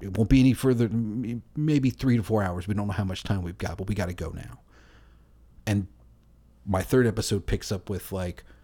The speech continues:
rounding up what everybody was doing, how they got in the back of there,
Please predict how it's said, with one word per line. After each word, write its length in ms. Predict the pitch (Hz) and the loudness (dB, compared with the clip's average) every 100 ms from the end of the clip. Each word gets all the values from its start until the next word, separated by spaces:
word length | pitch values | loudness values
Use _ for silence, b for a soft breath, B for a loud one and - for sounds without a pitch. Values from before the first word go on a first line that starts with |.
| b b b b _ - - _ _ - _ 82 | b b b b _ -20 -20 _ _ -20 _ 0
rounding 400 | 104 131 139 123 | 2 4 2 2
up 220 | 117 - | -2 0
what 140 | 117 | 0
everybody 380 | 110 110 107 107 | 2 0 0 0
was 160 | 101 90 | -2 -2
doing, 260 | 113 101 | 0 0
how 80 | 92 | -2
they 120 | 92 | -6
got 180 | 92 117 | -2 -2
in 60 | - | -2
the 60 | |
back 260 | 101 98 92 | -2 -2 -4
of 80 | 90 | -6
there, 340 | 85 82 87 | -8 -8 -10